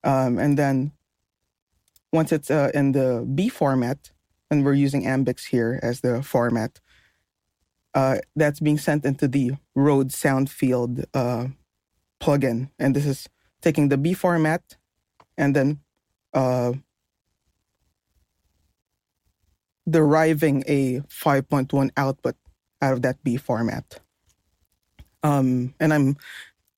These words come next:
going back to that Ambisonics, uh, uh,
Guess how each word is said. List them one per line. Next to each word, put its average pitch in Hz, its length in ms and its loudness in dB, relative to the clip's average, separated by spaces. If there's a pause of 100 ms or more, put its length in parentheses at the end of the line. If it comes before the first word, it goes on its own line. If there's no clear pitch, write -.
(640)
going 160 200 4
back 147 180 0
to 156 100 4
that 143 120 2
Ambisonics, 139 720 0
uh, 127 360 0 (260)
uh, 131 280 0